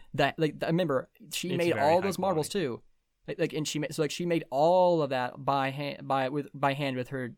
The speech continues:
Speaker 1: with
Speaker 2: Yo,
Speaker 1: her
Speaker 2: Marble,
Speaker 1: equipment and stuff like
Speaker 2: Marbula
Speaker 1: that.
Speaker 2: One, she made a thousand dollars off the Marbula One. Come on, <laughs> man.
Speaker 1: Yeah.
Speaker 2: No,
Speaker 1: And,
Speaker 2: she
Speaker 1: and, like
Speaker 2: made, she made, wait, wait, wait. 'Cause there was, like, a qualifiers and a regular video for each of the twelve races. Dude,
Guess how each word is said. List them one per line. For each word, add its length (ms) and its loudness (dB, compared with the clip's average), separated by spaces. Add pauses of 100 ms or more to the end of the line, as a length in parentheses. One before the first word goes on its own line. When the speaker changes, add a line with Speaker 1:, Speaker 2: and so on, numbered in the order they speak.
(140)
Speaker 1:
with 140 -6
Speaker 2:
Yo, 80 0
Speaker 1:
her 60 0
Speaker 2:
Marble, 180 0
Speaker 1:
equipment 180 -2
and 80 -8
stuff 100 -2
like 100 0
Speaker 2:
Marbula 120 0
Speaker 1:
that. 80 -2
Speaker 2:
One, 240 -2
she 120 -8
made 140 -2
a 80 -2
thousand 480 -4
dollars 400 -2
off 160 -6
the 80 -10
Marbula 500 -6
One. 260 -4
Come 220 -4
on, 220 0
<laughs> 20 6 (300)
man. 180 2
Speaker 1:
Yeah. 400 4 (220)
Speaker 2:
No, 140 8
Speaker 1:
And, 100 4
Speaker 2:
she 40 6
Speaker 1:
and, 60 8
like 80 8
Speaker 2:
made, 340 2 (160)
she 140 -2
made, 320 2
wait, 280 2
wait, 160 0
wait. 320 -4 (640)
'Cause 160 -4
there 80 4
was, 180 2
like, 160 2
a 180 0
qualifiers 1000 2
and 180 -2
a 60 -2
regular 560 0
video 440 -4
for 300 -10
each 320 -8
of 80 -10
the 80 -10
twelve 340 -4
races. 480 -6
Dude, 340 -6